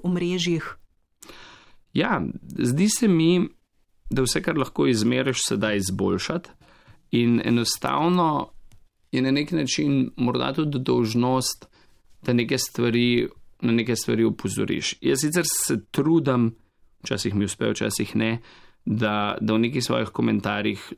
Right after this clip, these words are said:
Speaker 2: tudi predvsem pohvalim stvari. Se mi zdi, da je to,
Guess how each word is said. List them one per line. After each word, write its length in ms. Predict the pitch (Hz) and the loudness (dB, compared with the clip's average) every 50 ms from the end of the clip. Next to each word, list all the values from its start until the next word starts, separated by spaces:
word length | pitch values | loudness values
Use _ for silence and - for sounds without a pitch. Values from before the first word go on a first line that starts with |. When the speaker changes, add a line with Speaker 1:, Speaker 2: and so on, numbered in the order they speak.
| _ _ | _ _
Speaker 2:
tudi 300 | - 117 110 113 107 - | -2 0 0 0 0 0
predvsem 480 | - 101 101 - - - 104 104 101 95 98 | -2 -4 -4 -4 -2 -2 0 0 0 0 -2
pohvalim 640 | - - - - - 92 85 67 - - 50 - | -4 -8 -8 -6 -6 -6 -6 -6 -8 -12 -12 -12
stvari. 440 | - - - - - - - - - | -12 -12 -12 -12 -14 -14 -12 -10 -10
Se 160 | - - - | -8 -4 -2
mi 100 | 104 110 | -2 0
zdi, 180 | 104 95 110 113 | 0 2 2 2
da 140 | 107 107 107 | 2 0 0
je 160 | 104 104 104 98 - | -2 -2 -4 -6 -4
to, 380 | - - 104 110 113 113 107 | -2 0 2 2 2 0 0